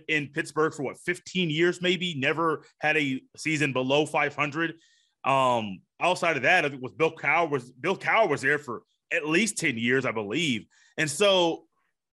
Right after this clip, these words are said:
one of those jobs, I think, where you're not gonna be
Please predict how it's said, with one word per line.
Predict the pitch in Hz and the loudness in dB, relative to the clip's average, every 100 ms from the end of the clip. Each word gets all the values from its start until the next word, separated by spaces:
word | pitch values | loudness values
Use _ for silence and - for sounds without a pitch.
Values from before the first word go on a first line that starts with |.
| _ | _
one | 175 240 | 0 0
of | 339 | 4
those | 311 - | 2 2
jobs, | 156 202 170 185 | 2 2 2 2
I | 175 | 0
think, | 180 185 - | 0 -2 -2
where | 165 160 151 - _ _ _ _ _ _ | 0 2 0 -4 _ _ _ _ _ _
you're | 151 214 | -4 -2
not | 214 294 - | 0 0 0
gonna | 180 180 | 0 0
be | 143 120 | -2 -6